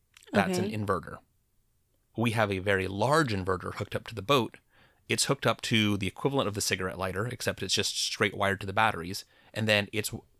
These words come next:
Speaker 1: hooked up to all the outlets on the boat.
Speaker 2: I know that I should understand what you're saying.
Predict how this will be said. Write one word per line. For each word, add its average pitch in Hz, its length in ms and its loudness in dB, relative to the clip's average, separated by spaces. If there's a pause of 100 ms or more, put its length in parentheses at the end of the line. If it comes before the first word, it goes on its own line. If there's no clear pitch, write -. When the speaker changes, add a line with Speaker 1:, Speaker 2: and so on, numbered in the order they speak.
Speaker 1:
hooked - 220 -2
up 113 120 -2
to 104 180 -4 (160)
all 107 180 6
the 104 100 2
outlets - 460 -2 (140)
on 101 100 -8
the 92 60 -8
boat. - 260 -8 (680)
Speaker 2:
I 277 100 2
know 302 440 4
that 226 180 2
I 214 100 4
should 202 180 -4
understand 202 540 2
what 208 160 -2
you're 208 80 -6
saying. 202 580 0